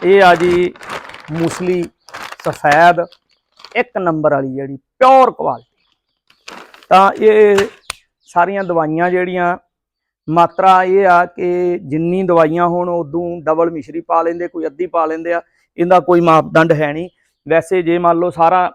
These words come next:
ਅਹ, ਜਿਹੜਾ ਤੋਲ ਬਣਿਆ ਉਹ ਇੱਕ ਕਿਲੋ ਬਣਿਆ, ਤਾਂ ਇੱਕ ਕਿਲੋ ਹੀ ਮਿਸ਼ਰੀ ਪਾ ਲਓ ਤਾਂ ਸੈੱਟ ਰਹਿੰਦਾ ਕੰਮ। ਅੱਧਾ ਕਿਲੋ ਵੀ ਪਾ ਸਕਦੇ ਹੋ। ਤਾਂ ਜਿੰਨੀਆਂ ਮੈਂ ਦਵਾਈਆਂ ਦਈਆਂ,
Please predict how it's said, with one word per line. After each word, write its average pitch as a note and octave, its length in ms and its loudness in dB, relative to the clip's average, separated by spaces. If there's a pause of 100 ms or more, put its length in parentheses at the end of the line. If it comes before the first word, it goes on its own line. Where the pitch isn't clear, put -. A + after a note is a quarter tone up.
(180)
ਅਹ, D#3 300 -6
ਜਿਹੜਾ D#3 260 -6
ਤੋਲ F3 380 0
ਬਣਿਆ E3 280 -6
ਉਹ F3 140 -4
ਇੱਕ E3 140 -10
ਕਿਲੋ F3 280 -4
ਬਣਿਆ, D3+ 360 -8 (360)
ਤਾਂ F3 340 0
ਇੱਕ F3 260 -8
ਕਿਲੋ F3+ 260 -4
ਹੀ F3 40 -2
ਮਿਸ਼ਰੀ D#3 320 -8
ਪਾ E3 220 -6
ਲਓ E3+ 140 -4
ਤਾਂ E3+ 140 -8
ਸੈੱਟ D3 300 -12
ਰਹਿੰਦਾ C#3+ 240 -8
ਕੰਮ। B2+ 300 -20 (1080)
ਅੱਧਾ F3+ 180 2
ਕਿਲੋ F#3+ 240 0
ਵੀ F#3+ 100 -2
ਪਾ E3+ 200 -2
ਸਕਦੇ D3 320 -10
ਹੋ। D#3 80 -18 (600)
ਤਾਂ G#3 120 2
ਜਿੰਨੀਆਂ G3 440 -2
ਮੈਂ G3+ 120 -6
ਦਵਾਈਆਂ E3 440 -6
ਦਈਆਂ, E3+ 340 -8